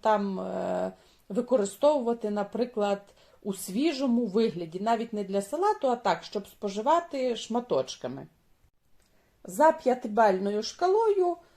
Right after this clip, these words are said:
е, так, якщо доскіпливо ставитися до смаку, я поставила б задовільно.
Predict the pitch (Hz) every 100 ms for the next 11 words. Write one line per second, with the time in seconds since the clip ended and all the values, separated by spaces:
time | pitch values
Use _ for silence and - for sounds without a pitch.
0 | _ _ - 226 226 220 214 - 269 226
1 | - - 196 254 - - 262 196 269 -
2 | - 311 247 247 208 214 - 349 359 359
3 | 339 311 302 247 269 262 269 262 240 247
4 | 320 233 - 226 254 269 247 180 175 226
5 | 220 151 139 170 -